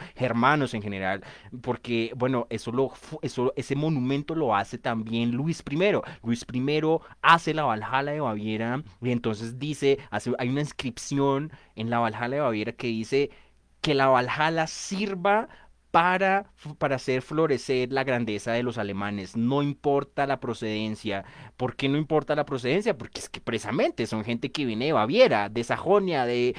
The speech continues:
de, del norte, de, en fin, so-, todo, tienen diferentes orígenes, no importa de dónde vengan, pueden contribuir a la grandeza del país de Alemania.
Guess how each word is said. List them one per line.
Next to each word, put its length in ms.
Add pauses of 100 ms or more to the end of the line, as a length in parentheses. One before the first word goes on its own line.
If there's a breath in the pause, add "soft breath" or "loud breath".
(140 loud breath)
de, 220
del 220
norte, 600 (180 loud breath)
de, 240
en 100
fin, 280
so-, 180
todo, 280
tienen 320
diferentes 600
orígenes, 480
no 80
importa 440
de 40
dónde 300
vengan, 500 (240 loud breath)
pueden 260
contribuir 840
a 100
la 120
grandeza 500
del 160
país 280
de 80
Alemania. 460